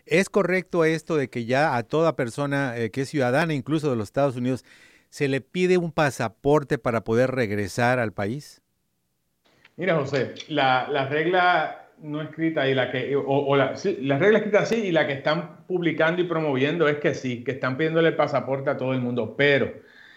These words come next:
Speaker 2: eh, experiencias muy recientes me han dicho que no, no se lo están pidiendo a todo el mundo. Eh, por lo tanto,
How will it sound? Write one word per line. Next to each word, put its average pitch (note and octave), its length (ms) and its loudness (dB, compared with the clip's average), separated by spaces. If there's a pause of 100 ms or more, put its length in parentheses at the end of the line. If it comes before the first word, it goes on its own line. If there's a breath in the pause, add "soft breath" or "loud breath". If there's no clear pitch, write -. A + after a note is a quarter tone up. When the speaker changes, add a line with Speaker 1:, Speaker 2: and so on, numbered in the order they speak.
(340 loud breath)
Speaker 2:
eh, A#2+ 600 2 (300)
experiencias C#3 800 0 (120)
muy C#3 400 -2
recientes D3 760 0
me A#2+ 80 -4
han B2 80 -2
dicho C#3+ 260 0
que C3 160 0
no, A#2+ 360 2
no C3 180 0
se D3+ 100 0
lo C#3+ 80 2
están C3 220 -2
pidiendo C3 280 4
a B2 60 4
todo B2 200 2
el A#2 60 4
mundo. B2+ 520 2
Eh, G#2+ 420 -2
por F3 180 6
lo F3+ 140 6
tanto, B2 460 0